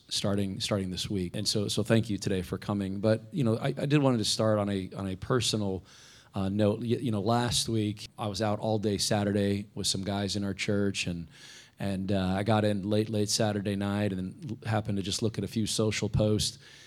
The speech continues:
And then got up early, early morning on Sunday morning, you know, and, and I have a routine on Sunday morning. I, I wake up, drink coffee, pray a little bit, and then boom, out the door. So I, I, I heard just a snippet, you know, I was like, "Hey, let's pray." And then obviously as the week unfolded and we all began to see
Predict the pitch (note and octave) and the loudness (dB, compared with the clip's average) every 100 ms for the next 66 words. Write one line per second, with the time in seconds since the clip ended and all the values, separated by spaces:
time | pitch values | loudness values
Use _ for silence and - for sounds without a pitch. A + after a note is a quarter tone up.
0 | - - G2 G#2 G#2+ G#2 G#2+ G#2+ A2+ A#2+ | -12 -6 -4 -2 -2 2 4 4 2 0
1 | A2 A2+ G#2+ A2 A2 A2 G#2 G#2 A2 G#2+ | 2 2 0 2 2 4 2 0 -2 -2
2 | G2+ A#2 G#2+ G#2 G#2+ A2 G2+ G#2 - G#2+ | 2 4 4 4 4 4 2 0 -2 0
3 | G#2 G#2 G#2+ G2 F#2 - G#2 G2 G2+ A2 | 2 2 2 2 -2 -6 -4 -2 0 0
4 | G2+ G#2 G2+ A2 G#2 - G#2 G2+ G#2 G2 | 0 -2 -2 -2 -2 -2 -2 -2 -2 -2
5 | G2 A2 G2+ A#2 A2+ G#2 G#2+ - A#2 A2+ | -4 -6 -2 0 2 0 0 -4 -4 -2
6 | G#2+ G#2 F#2+ G#2+ G#2+ A2+ G#2+ A2 G#2+ A2 | 0 -2 0 0 0 2 2 2 2 2
7 | A2+ G2+ F#2 A2+ G#2 G#2 - G2+ G#2 G#2 | 2 0 2 2 2 0 -2 -2 -2 -2
8 | G2+ - - - - B2+ C#3+ C#3 - A#2 | -4 -14 -14 -2 2 2 2 -2 0 2
9 | B2+ A2+ A2+ G2+ - - C3+ A2+ G#2+ G#2+ | 2 2 0 -2 -2 2 4 4 2 2
10 | A2+ G#2+ F#2+ G2+ A2 G#2+ - A2 A2 G#2+ | -2 -2 -2 0 0 0 0 0 2 0
11 | G2+ - - - A2 A2+ A#2 A2+ A2 G#2+ | -4 -14 -16 -4 -2 0 0 0 0 0
12 | G2 G#2+ G#2+ G#2 G2+ F#2+ - G#2 G#2 G2 | 0 0 2 2 0 -4 0 2 2 0
13 | G2 G2+ G2+ G2 F#2+ G2+ G2 - A2 G#2 | 0 0 0 0 -2 -2 -2 0 0 0